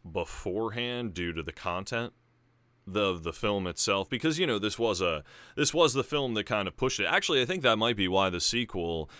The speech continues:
is as lighthearted as it is, if they wanted to add in that animated stuff, if they wanted to put in, you know, the Daffy Duck, Bugs Bunny stuff that they do put in the beginning of Gremlins two. In order to make that happen, you do have to make it a little more family friendly.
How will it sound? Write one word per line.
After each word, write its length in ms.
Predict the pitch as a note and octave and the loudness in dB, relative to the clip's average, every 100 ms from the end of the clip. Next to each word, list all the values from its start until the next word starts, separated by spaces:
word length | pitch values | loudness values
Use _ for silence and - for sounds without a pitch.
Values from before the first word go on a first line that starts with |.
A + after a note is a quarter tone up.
| - - | -20 -6
is 300 | A2+ A#2+ G#2 | 0 2 2
as 160 | G2 E2+ | 0 2
lighthearted 580 | F#2+ F2+ F2 F#2+ F2 E2+ | 2 2 2 2 2 0
as 220 | D#2+ D#2+ | -2 -2
it 80 | A2+ | 0
is, 280 | D#3 G2 | 0 0
if 140 | E2+ - | -2 0
they 100 | F#2 | 0
wanted 340 | F2+ F#2+ G2 F2 | 2 0 0 -2
to 100 | D#2+ | -2
add 240 | F2+ F#2 F2+ | 2 2 2
in 140 | F2 | 0
that 200 | E2+ D#2+ | -2 -2
animated 520 | G2 G#2 F#2+ D#2+ D#2 D2 | -2 -2 -2 -4 -6 -4
stuff, 400 | - E2 D2 F#2 | -4 -4 -8 -8
if 120 | D#2 | -4
they 100 | E2+ | -4
wanted 460 | E2+ E2+ F#2 F2 | -2 -2 -2 -4
to 100 | D#2 | -8
put 260 | - F#2+ F2 | -8 -4 -2
in, 440 | E2+ E2 D#2 D#2 - - - - - _ | -2 -4 -6 -8 -12 -20 -20 -20 -20 _
you 120 | - F2 | -6 -2
know, 280 | E2 D#2+ | 0 -2
the 140 | D2+ D#2 | -2 -2
Daffy 420 | E2+ F2 E2 F2 | 2 2 2 -2
Duck, 380 | D2+ E2+ E2 - | 0 2 0 -2
Bugs 320 | F2+ D#2+ D#2 | -2 -2 -4
Bunny 320 | F#2+ C#3 B2+ | -2 0 0
stuff 400 | G2 - F2 E2 | -4 -2 -2 -2
that 140 | F2 D2+ | -6 -6
they 120 | E2 | -6
do 260 | D2+ F2+ E2+ | -4 -6 -6
put 260 | - E2+ | -4 -2
in 300 | F2+ F2+ E2 | -2 -2 -4
the 80 | D#2 | -6
beginning 340 | D#2+ E2 E2 | -6 -6 -6
of 80 | D#2 | -8
Gremlins 500 | D2 E2+ D#2+ D2+ - | -6 -6 -4 -6 -6
two. 220 | - C3 | -4 -2
In 80 | F#2+ | -2
order 220 | F2+ F2 | -2 -2
to 40 | E2+ | -2
make 200 | E2+ D#2 | -4 -4
that 160 | F2 | -4
happen, 400 | G#2+ C#3+ C3 B2+ | 0 0 0 -2
you 100 | A#2 | -2
do 160 | G#2+ G#2 | 0 0
have 140 | G2+ | -2
to 80 | - | -4
make 140 | G2 F2+ | -4 -4
it 60 | |
a 20 | F2+ | -4
little 160 | F2 | -4
more 160 | F2 E2 | -4 -6
family 420 | - E2+ D#2 D2+ | -4 -4 -4 -8
friendly. 600 | - B2+ A#2+ E2+ D#2 D2+ | -4 -2 0 -2 -4 -6